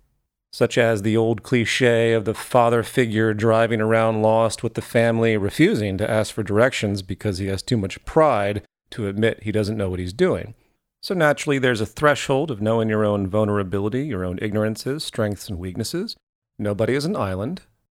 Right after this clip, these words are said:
And also recognizing the limitations of the structure you exist in, as we will talk about at length.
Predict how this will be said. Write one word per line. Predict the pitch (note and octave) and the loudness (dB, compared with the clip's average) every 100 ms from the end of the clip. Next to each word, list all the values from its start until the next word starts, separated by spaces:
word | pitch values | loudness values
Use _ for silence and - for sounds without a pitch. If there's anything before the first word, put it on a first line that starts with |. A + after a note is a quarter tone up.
| _ _ _ _ _ - | _ _ _ _ _ -4
And | G#2+ G#2+ | -2 -2
also | A#2+ A3 - D#3+ | 0 0 2 0
recognizing | A#2+ C3 C#3 A#2+ A#2 A#2 G#2+ A2+ | 2 0 -2 -2 0 0 0 -2
the | G#2 | 0
limitations | D3+ G3 D3 D3+ - C#3+ B2+ | 0 0 0 -2 -2 -4 -2
of | F#2+ | -4
the | G2+ | -6
structure | - C#3+ B2+ - C3+ B2 | -2 0 0 0 0 -2
you | - A2+ | -2 0
exist | A2 G2 F#2+ C3+ F3 A#3+ - | 0 0 2 2 2 -4 -8
in, | A#3+ D2+ E2 C3+ - _ - | -8 -8 -8 -10 -14 _ -10
as | G#2+ G2+ | -6 -4
we | G#2 | -4
will | F#2+ | -4
talk | - G2 F#2+ | -2 -2 -2
about | F2 F#2 F2+ | -4 -4 -4
at | C3 | 0
length. | C#3 - - | 0 0 -10